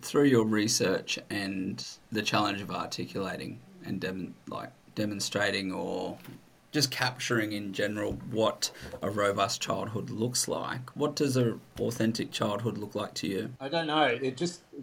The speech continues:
Speaker 2: Bluey just sort of, I guess if it looks like anything, it looks like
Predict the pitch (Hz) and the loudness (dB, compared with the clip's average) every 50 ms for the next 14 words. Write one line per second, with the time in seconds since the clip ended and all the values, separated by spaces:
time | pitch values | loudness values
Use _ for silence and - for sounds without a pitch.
0 | - - - - - - 110 123 156 175 190 190 175 156 147 131 - - - 143 | -14 -16 -20 -20 -16 -4 4 8 10 12 12 12 12 12 10 6 4 4 4 4
1 | 135 127 120 110 107 - - - 123 123 - 139 139 135 - 139 123 - 131 127 | 4 4 4 0 -4 -6 -4 -4 -2 2 4 4 4 4 2 0 -2 0 0 2
2 | 135 131 - - 139 123 117 127 135 139 127 113 123 120 120 113 120 127 120 - | 2 0 2 4 4 4 4 2 0 0 -2 -2 -2 -2 -2 0 0 0 0 0
3 | - - 123 120 117 117 113 | 0 2 4 4 4 4 2